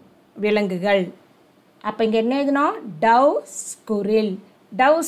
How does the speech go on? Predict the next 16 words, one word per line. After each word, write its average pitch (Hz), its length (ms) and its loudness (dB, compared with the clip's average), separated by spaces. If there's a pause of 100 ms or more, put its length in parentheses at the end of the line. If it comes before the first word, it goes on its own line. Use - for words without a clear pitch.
ஸ்குரில் 311 280 -6
சொல்லி 311 220 -2
படிச்சோமா 330 480 -2
இல்லையா? 403 340 2
அந்த, 233 520 2
அதுல 254 280 0
இருக்கிறது 277 380 -4
இதை 208 60 -8
எழுதணும். 196 640 -6 (720)
பிளான்ட் 349 400 0
ஈட்டிங் 262 600 -4
அனிமல்ஸ், 196 640 -2 (340)
தாவரத்தை 330 840 2 (260)
உண்ணும் 247 500 0 (280)
விலங்குகள். 208 920 -2 (800)
டீர், 277 500 4